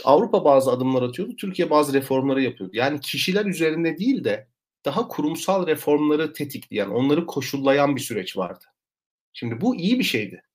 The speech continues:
Çünkü sadece Osman Kavala, Deniz Yücel veya Patrick B-, B-, Brunson için, Rahip Brunson için özel olarak yapılan müzakereleri içermiyordu.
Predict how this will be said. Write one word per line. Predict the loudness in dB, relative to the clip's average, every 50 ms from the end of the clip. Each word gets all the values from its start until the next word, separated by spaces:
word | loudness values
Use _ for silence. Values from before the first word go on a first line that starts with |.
| _ _ _ _ _ _ _
Çünkü | -6 -4 -4 -2 2 2 2 2 0 -6 -16 _ _ _
sadece | -8 -2 0 2 0 2 0 -2 -2 0 0 0 2
Osman | 0 0 -2 -2 -2 -2 0 0 -2 -2
Kavala, | -4 -2 -2 0 0 0 0 0
Deniz | 0 0 0 0 0 -2 -6
Yücel | -8 -2 0 2 2 2 2
veya | 2 2 2 2 0 0
Patrick | -2 -2 -2 -2 -4 -8 -14 -14 _ _ _ _ _ _ _
B-, | -6 -4 -2 0
B-, | 2 4 6 6 4 4 2 0 -2 -4 -6 -12 -14 -14 -12 -10 -10 -6 -2
Brunson | 2 2 2 2 0 -2 -4 -4
için, | -4 -4 -2 -2 -2 -4 -6 -10 _ _ _ _ _ _ _ _ 2
Rahip | 6 6 6 6 4 0 2
Brunson | 4 6 6 6 4 0 -2
için | -4 -2 -2 -2 -2 -2 -2 -6 -14 _ _ _ _ _ _
özel | -2 2 2 2 2
olarak | 4 4 4 4 4 4 2 -2 -10 -20 _ _ _ _ _ _ _ _ _
yapılan | 0 0 2 4 4 4 4
müzakereleri | 4 2 4 6 6 4 6 4 2 2 2 2 2 0
içermiyordu. | 0 2 2 2 2 2 2 -2 -4 -6 -10